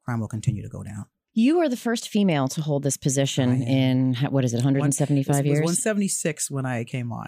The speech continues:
Speaker 1: And then
Speaker 2: Uh-huh.
Speaker 1: we're gonna have our hundred seventy-eighth birthday. That's the way that it works
Speaker 2: Oh,
Speaker 1: coming
Speaker 2: that's
Speaker 1: up this year.
Speaker 2: exciting.
Speaker 1: <laughs>
Speaker 2: So I,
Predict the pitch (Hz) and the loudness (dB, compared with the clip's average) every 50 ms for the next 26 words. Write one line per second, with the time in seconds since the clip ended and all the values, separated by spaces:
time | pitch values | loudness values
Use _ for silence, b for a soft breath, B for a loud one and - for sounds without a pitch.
0 | - - 127 123 120 131 127 123 127 139 139 127 127 143 143 139 127 143 131 131 | -8 -4 -4 -2 -2 -2 -2 -2 -2 -2 -2 -4 -2 -2 -2 -2 -2 -2 -4 -2
1 | 131 120 - 139 139 - 120 113 - - 127 117 117 113 107 104 - - 110 98 | -4 -4 -2 -4 -4 -4 -6 -6 -6 -4 -4 -4 -4 -4 -6 -8 -8 -12 -12 -12
2 | - - 87 90 - - 110 95 95 - - - 104 87 - - - 131 117 110 | -10 -10 -8 -8 -8 -10 -10 -14 -14 -16 -16 -14 -14 -14 -10 -6 -4 -2 -2 -2
3 | 113 113 110 - 110 113 113 - - 113 107 - - 160 - 214 196 196 180 180 | -2 -2 -4 -4 -6 -6 -4 -4 -4 -4 -4 -2 -2 0 2 2 2 2 2 2
4 | 175 180 180 - 202 220 226 | 2 0 2 2 2 0 0